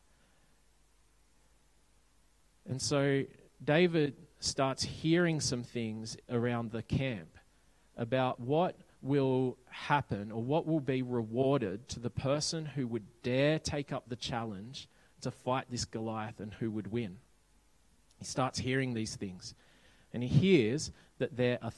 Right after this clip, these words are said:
three prizes if you defeat a Goliath. Did you know that there are three prizes if you kill a Goliath? And these are <laughs> what the three prizes are.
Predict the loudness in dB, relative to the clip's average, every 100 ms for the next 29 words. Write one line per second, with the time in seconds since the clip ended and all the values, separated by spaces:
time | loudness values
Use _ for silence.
0 | -12 -12 -4 -2 -2 -4 -6 -2 2 2
1 | 0 -4 -8 -12 -8 -8 -4 -4 -4 -4
2 | -2 -2 -2 -6 -2 -2 0 -2 -8 -16
3 | -20 _ _ _ -14 -8 0 0 0 -2
4 | -6 -4 -2 -2 0 -2 -2 -4 -8 -12
5 | -8 -4 -4 -4 -4 -6 -8 -12 -10 -6
6 | -2 0 2 2 4 4 4 0 0 2
7 | 0 0 -2 -2 -4 -10 -10 -10